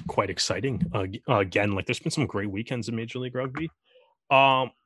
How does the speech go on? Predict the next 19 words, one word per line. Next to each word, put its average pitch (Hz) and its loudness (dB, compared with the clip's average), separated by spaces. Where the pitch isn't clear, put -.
I 160 4
think 262 6
to 120 0
me, 117 2
it 120 4
was, 101 0
like, 101 -4
one 120 -4
of 127 -4
the 120 -2
more 117 -2
interesting 117 -2
games, 117 -2
I 110 -6
thought, 107 -4
you - -12
know, 104 -6
honesty, 110 -2
was 104 -6